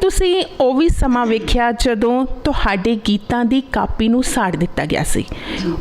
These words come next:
Speaker 1: ਉਹ ਸਮਾਂ ਜਦੋਂ ਗੀਤ ਲਿਖਣਾ ਜਾਂ ਗੀਤ ਬੋਲਣਾ ਔਰਤ ਦੇ ਲਈ ਇੱਕ ਅਪਰਾਧ ਮੰਨਿਆ ਗਿਆ ਸੀ।
Speaker 2: ਜੀ।
Speaker 1: ਤੇ ਤੁਸੀਂ ਅੱਜ ਦਾ ਸਮਾਂ ਵੀ ਵੇਖ ਰਹੇ ਹੋ।
Speaker 2: ਜੀ।
Speaker 1: ਕੀ ਫਰਕ ਮਹਿਸੂਸ ਕਰਦੇ ਹੋ ਔਰਤ ਦੀ ਸਥਿਤੀ ਵਿੱਚ?
Speaker 2: ਅ,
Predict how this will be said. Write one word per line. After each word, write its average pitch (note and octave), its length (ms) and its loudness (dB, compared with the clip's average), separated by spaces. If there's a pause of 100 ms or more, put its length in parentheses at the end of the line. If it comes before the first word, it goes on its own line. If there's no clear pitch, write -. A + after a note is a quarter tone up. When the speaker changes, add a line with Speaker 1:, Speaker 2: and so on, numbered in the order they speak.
Speaker 1:
ਉਹ D#4 180 2
ਸਮਾਂ D4+ 420 2 (120)
ਜਦੋਂ B3+ 360 2
ਗੀਤ A3+ 440 0
ਲਿਖਣਾ A#3 680 2
ਜਾਂ A#3 160 2
ਗੀਤ A3 440 0
ਬੋਲਣਾ G3 600 2 (100)
ਔਰਤ B3+ 300 2
ਦੇ C#4 140 0
ਲਈ C4 160 2
ਇੱਕ C#4 160 -2 (100)
ਅਪਰਾਧ G#3 500 0
ਮੰਨਿਆ F3 340 2
ਗਿਆ D#3 180 0
ਸੀ। D3+ 200 -2
Speaker 2:
ਜੀ। - 600 -6
Speaker 1:
ਤੇ F#3 160 0
ਤੁਸੀਂ F4 340 0 (200)
ਅੱਜ - 220 -2
ਦਾ D#4+ 80 2
ਸਮਾਂ A3+ 360 2
ਵੀ G3+ 120 2
ਵੇਖ F3 320 0
ਰਹੇ D#3+ 220 0
ਹੋ। A#2 120 -2 (280)
Speaker 2:
ਜੀ। F#3 100 -8 (100)
Speaker 1:
ਕੀ E4 200 4
ਫਰਕ B3 420 0
ਮਹਿਸੂਸ A3+ 500 2
ਕਰਦੇ G3+ 380 0
ਹੋ A3 280 0
ਔਰਤ F3+ 260 0
ਦੀ F3 80 -2
ਸਥਿਤੀ - 400 -2
ਵਿੱਚ? - 400 -4 (1300)
Speaker 2:
ਅ, A3 460 0